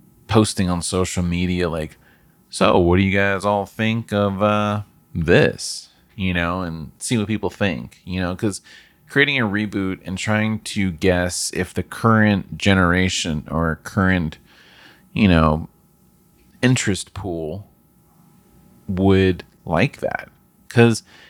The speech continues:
you know, I feel like reboots, and this is beyond games too, when you're rebooting something, you're either gonna, like, stick to older, you know, like,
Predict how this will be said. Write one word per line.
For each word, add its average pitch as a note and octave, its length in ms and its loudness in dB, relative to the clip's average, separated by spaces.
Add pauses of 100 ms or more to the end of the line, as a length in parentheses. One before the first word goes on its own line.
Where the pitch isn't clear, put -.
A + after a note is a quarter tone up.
(140)
you A2 80 2
know, G#2+ 160 4
I G#2+ 80 2
feel C3 180 -2
like A#2+ 140 2
reboots, G#2 560 0
and G#2+ 220 -2
this D#3+ 180 -2
is A2 280 -2 (460)
beyond G2 540 2
games E2+ 460 -2
too, F#2+ 520 -2 (1500)
when C3 140 2
you're C#3 140 2
rebooting A2+ 580 2
something, D#2 680 -4 (480)
you're A2+ 260 6
either C#3+ 300 6
gonna, C3+ 180 0
like, G#2 200 2 (240)
stick - 580 -4
to G#2+ 460 0
older, G#2+ 560 0 (1400)
you D3+ 120 4
know, F#2 200 6
like, F#2 280 2